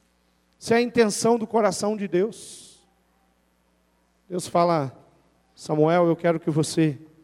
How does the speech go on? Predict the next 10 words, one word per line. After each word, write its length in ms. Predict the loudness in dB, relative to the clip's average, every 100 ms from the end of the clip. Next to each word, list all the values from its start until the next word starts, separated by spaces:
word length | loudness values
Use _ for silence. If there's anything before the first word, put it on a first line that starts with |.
| _ _ _ _
invista 420 | -8 -6 -6 -6
em 100 | -8
vidas 720 | -4 -4 -4 -8 -10 -18 -20 -20 _ _ _ _ _ _ _
e 60 | -4
leve 240 | -2 -2
pessoas 400 | -4 -4 -2 -4
a 80 | -4
crescer 440 | -8 -12 -8 -8
na 100 | -8
palavra." 640 | -6 -6 -6 -8 -10 -16